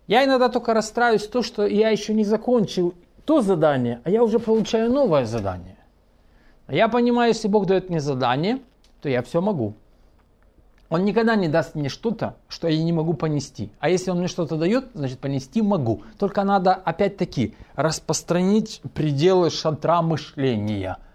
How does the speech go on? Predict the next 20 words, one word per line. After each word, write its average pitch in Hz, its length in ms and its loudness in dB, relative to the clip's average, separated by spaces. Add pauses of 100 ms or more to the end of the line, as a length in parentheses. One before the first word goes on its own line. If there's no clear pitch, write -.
(120)
Всё 185 320 -2
могу. 123 460 -2 (880)
Мозги 180 240 0
не 254 100 2
знают 226 300 0
как, - 320 0 (100)
но 175 140 -4
всё 131 220 -2
могу. 104 340 -4 (1080)
Вообще 311 300 0
у 220 80 4
меня 220 260 2
мозги — 214 340 2
удивительная 196 840 0 (680)
часть. - 540 -4 (1600)
У 147 80 -6
меня 247 200 2
бывает 240 280 2
такое 220 240 0
состояние, 220 920 -2